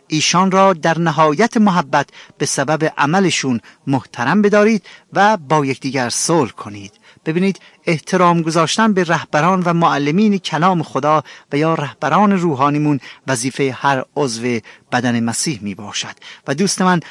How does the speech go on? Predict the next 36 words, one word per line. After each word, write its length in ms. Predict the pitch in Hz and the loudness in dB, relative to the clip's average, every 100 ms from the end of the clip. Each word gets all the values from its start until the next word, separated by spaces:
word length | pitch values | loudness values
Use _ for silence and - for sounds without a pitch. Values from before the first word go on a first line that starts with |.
| - - | -8 -2
اگرچه 380 | 160 180 - | 0 0 2
ممکن 400 | 269 240 202 233 | 4 4 4 2
است 200 | 214 - | 2 2
بعضی 260 | 202 202 190 | 0 2 2
وقتا 340 | 180 - 196 | 0 2 0
تعلیمات 580 | 180 185 143 160 185 185 175 | 0 -2 -2 0 0 0 0
و 100 | 165 | 0
نصایح 460 | 160 - 156 196 | 0 0 2 2
آنها 220 | 202 180 | 2 2
برامون 320 | 175 170 180 170 | 2 2 2 0
گرون 380 | 135 151 240 | 0 2 2
تمام 340 | 202 160 131 120 | 2 0 0 -2
بشه، 360 | 120 165 185 - - - | -4 -2 -2 -4 -14 -6
ولی 180 | 131 185 | -4 0
نباید 500 | 190 247 262 208 151 | 0 2 2 2 0
به 60 | 160 | -2
خاطر 400 | - 165 151 160 | 0 0 0 -4
این 200 | 151 151 | -4 -2
امر 200 | 151 131 - - - | -2 -2 -8 -10 -6
از 200 | 147 147 | -4 -4
اطاعت 400 | 151 147 139 131 | -2 0 0 0
و 40 | |
احترام 480 | 143 131 - 143 139 | -4 -4 -2 0 0
آنها 380 | 135 127 131 120 - _ | 0 0 -2 -2 -6 _
روی 260 | - 135 123 | -4 -4 -2
گردان 460 | 127 120 151 220 151 | -4 -2 2 2 2
بشیم. 420 | - 107 98 - - - - 151 | -2 -6 -10 -16 -20 -20 -10 -4
اصولاً 360 | - 160 190 | -2 0 2
نصیحت 680 | 196 185 - 156 143 208 - | 2 2 -2 -4 0 -2 0
و 60 | 208 - | -6 0
توبیخ 440 | 170 156 208 - - - - | 0 2 0 -2 -8 -12 -2
برای 280 | 185 208 170 | 2 2 2
هیچ 320 | 190 175 - | 0 -2 -2
شخصی 300 | 165 - 147 | -2 -4 -8
خوشایند 640 | - 139 135 123 131 131 | -6 -4 -2 0 -2 0
نیست، 300 | 185 - - | 0 -2 -6